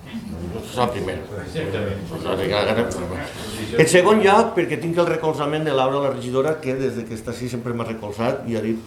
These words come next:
"Miquel, endavant i fes lo que tu vulguis". Això és molt important, eh? Això et dona un pas per jo no deixar de, de fer-lo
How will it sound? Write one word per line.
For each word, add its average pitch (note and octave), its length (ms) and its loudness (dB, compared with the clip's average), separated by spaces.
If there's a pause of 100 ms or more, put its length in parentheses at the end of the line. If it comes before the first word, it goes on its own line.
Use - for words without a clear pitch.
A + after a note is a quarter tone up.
"Miquel, A2 320 -4
endavant A2 400 -2
i A#2 80 -8
fes - 240 -12
lo G#2 100 -6
que F#2 140 -10
tu F#2 140 -10
vulguis". G2 160 -8
Això C3 100 -4
és B2 80 0
molt A#2 160 2
important, E2+ 320 -10 (320)
eh? A2+ 160 -8 (400)
Això A#2+ 240 4
et C#3+ 80 4
dona D3 320 4 (380)
un C#3 260 2
pas D3+ 240 8 (640)
per A#2+ 160 0
jo A#2 160 0
no B2+ 80 0
deixar A2 380 -2
de, G#2 180 -6 (640)
de G#2+ 80 -8
fer-lo E3 240 -6